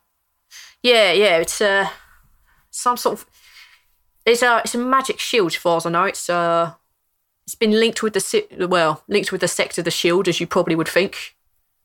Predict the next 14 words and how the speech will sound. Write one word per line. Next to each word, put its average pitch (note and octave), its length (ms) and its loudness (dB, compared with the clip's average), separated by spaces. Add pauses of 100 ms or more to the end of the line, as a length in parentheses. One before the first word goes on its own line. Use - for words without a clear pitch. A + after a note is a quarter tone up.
(100)
And, E3+ 260 -8
uh, E3+ 300 0 (720)
knowledge A3+ 360 0
is G3+ 120 -4
the G3 80 0
best G3+ 280 0
defense. E3+ 500 -2
I E3+ 60 -8
think G3+ 160 -4
it's - 80 -10
why F#3+ 120 2
it's - 100 -4
called F3 180 -2
knowledge. D#3 520 -4